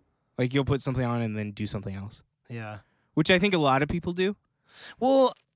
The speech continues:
Speaker 2: no, every ti-, no, every time you and I have watched, um,
Speaker 1: No, I, I'm, I'm talking
Speaker 2: Young
Speaker 1: about
Speaker 2: Ju-, you're talking about Young Justice, right?
Speaker 1: Yeah, but I'm saying when you, when you rewatch stuff.
Speaker 2: Oh, oh yeah, when I
Speaker 1: Like, you'll,
Speaker 2: rewatch, yeah.
Speaker 1: yeah, yeah, you'll put it in the background and,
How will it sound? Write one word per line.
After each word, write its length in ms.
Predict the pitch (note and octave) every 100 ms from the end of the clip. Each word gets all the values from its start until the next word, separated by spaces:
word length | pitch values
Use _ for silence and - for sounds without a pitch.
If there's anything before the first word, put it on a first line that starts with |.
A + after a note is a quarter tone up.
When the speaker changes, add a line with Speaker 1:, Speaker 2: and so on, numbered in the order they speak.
| -
Speaker 2:
no, 560 | A#3 C#4 C#4 C4+ F#3 G3
every 220 | A3 D4+
ti-, 80 | - B3
no, 220 | B3+ C4
every 200 | B3+ D4
time 220 | D4+ A#3
you 120 | A#3
and 100 | A3
I 100 | G#3
have 120 | G3
watched, 400 | F#3+ E3+ E3+ -
um, 440 | E3 C#3 B2 A#2 G2 _
Speaker 1:
No, 180 | F3 G#3
I, 200 | F#3+ F3+ F3
I'm, 220 | F#3 F#3
I'm 200 | E3+ F3+
talking 280 | E3+ D3 C#3+
Speaker 2:
Young 100 | B2+
Speaker 1:
about 220 | F#3+ F3+
Speaker 2:
Ju-, 60 | F3+
you're 100 | F#3
talking 160 | G#3+ F#3+
about 80 |
Young 160 | F3+ D#3+
Justice, 320 | G#3 - B2
right? 200 | C3 - - _ _ _ -
Speaker 1:
Yeah, 260 | F#3+ C#3
but 100 | B2+
I'm 140 | D#3 D#3+
saying 200 | F3 E3+
when 120 | D#3
you, 280 | D3 C#3 B2+ - -
when 160 | C#3
you 280 | C3+ E3 D3+
rewatch 460 | C3 C#3 A#2+ G#2 -
stuff. 320 | - - - - _ _ _
Speaker 2:
Oh, 440 | A3+ A3 G3+ E3+ D3
oh 180 | E3+ G3
yeah, 180 | E3+ D#3+
when 180 | C3+ D#3
I 60 |
Speaker 1:
Like, 120 | D3+ -
you'll, 100 | -
Speaker 2:
rewatch, 140 | A#2
yeah. 140 | C#3+ C#3+
Speaker 1:
yeah, 100 | B2
yeah, 80 | G2+
you'll 260 | A#2 D3
put 180 | C#3+ C#3
it 40 |
in 100 | C3
the 80 | A#2+
background 460 | A2 G#2 - G#2+ G#2
and, 160 | G2